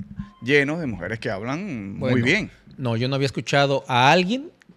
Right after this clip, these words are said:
Speaker 2: como
Speaker 1: ¿Cómo
Speaker 2: Larimar
Speaker 1: va a
Speaker 2: Fiallo
Speaker 1: ser?
Speaker 2: que hablara
Speaker 1: ¿Cómo va a
Speaker 2: muy
Speaker 1: ser?
Speaker 2: bien, que hilara muy bien sus ideas, que no tartamudear y que además se ve que por lo menos ha habido unos cuantos libros en esa cabeza. Y eso me sorprendió, yo no lo sabía.
Speaker 1: Ah, pero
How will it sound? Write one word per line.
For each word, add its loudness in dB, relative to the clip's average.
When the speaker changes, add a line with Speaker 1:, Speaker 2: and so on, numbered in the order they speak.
Speaker 2:
como -2
Speaker 1:
¿Cómo 4
Speaker 2:
Larimar 6
Speaker 1:
va -8
a -6
Speaker 2:
Fiallo 6
Speaker 1:
ser? -4
Speaker 2:
que 2
hablara 2
Speaker 1:
¿Cómo 2
va 0
a 2
Speaker 2:
muy 2
Speaker 1:
ser? 4
Speaker 2:
bien, 2
que 8
hilara 10
muy 4
bien 4
sus -2
ideas, 4
que -2
no 0
tartamudear 2
y -2
que -2
además 2
se 4
ve 6
que -2
por -2
lo 2
menos -2
ha 2
habido 4
unos 0
cuantos 0
libros 0
en -4
esa -2
cabeza. -10
Y -6
eso -4
me -2
sorprendió, -2
yo -2
no -2
lo -2
sabía. 2
Speaker 1:
Ah, -6
pero -4